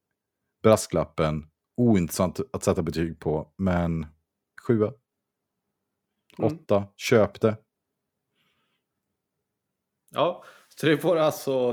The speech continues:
Speaker 2: Tunga Brädspels-poddens, eh, seal of approval då, alltså.
Speaker 1: <laughs> Ja, det får det fasen med.
Speaker 2: <laughs> Ja.
Speaker 1: Ja, och med det sagt så,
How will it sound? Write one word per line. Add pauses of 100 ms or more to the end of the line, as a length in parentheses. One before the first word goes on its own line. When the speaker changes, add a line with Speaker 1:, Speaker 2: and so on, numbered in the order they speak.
Speaker 2:
Tunga
Brädspels-poddens,
eh,
seal
of
approval
då,
alltså. (300)
Speaker 1:
<laughs>
Ja,
det
får
det
fasen
med.
Speaker 2:
<laughs> (120)
Ja. (200)
Speaker 1:
Ja, (360)
och
med
det
sagt
så,